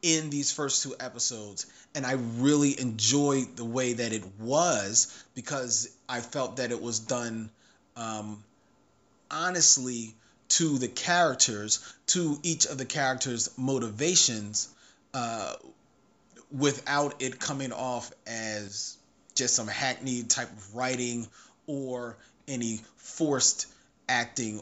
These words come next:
on their part. There's a lot of acting between the two of them, especially in the second episode, that is wordless. It's just two eyes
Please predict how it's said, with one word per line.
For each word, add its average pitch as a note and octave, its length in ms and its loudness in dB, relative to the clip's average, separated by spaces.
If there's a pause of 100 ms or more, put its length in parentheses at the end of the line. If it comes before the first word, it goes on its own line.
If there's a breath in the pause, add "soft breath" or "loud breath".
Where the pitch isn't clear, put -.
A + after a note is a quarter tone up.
on G#2+ 280 -8
their A2+ 180 -2
part. G2 400 -10
There's A#2+ 160 -6
a B2 80 -6
lot C#3+ 420 -4
of B2 140 -6
acting A#2+ 440 -6
between C#3 480 0
the A2+ 100 -4
two D3+ 260 4
of G#2+ 140 -2
them, G2+ 220 -4
especially B2 500 0
in A2 80 -4
the A2 80 -2
second B2 340 0
episode, A2 560 -2 (460 loud breath)
that A2+ 360 -6
is G#2+ 480 -4 (160)
wordless. A2+ 840 -2 (120 loud breath)
It's G2+ 160 -4
just - 440 0 (340 loud breath)
two B2 320 -2
eyes G#2+ 560 -8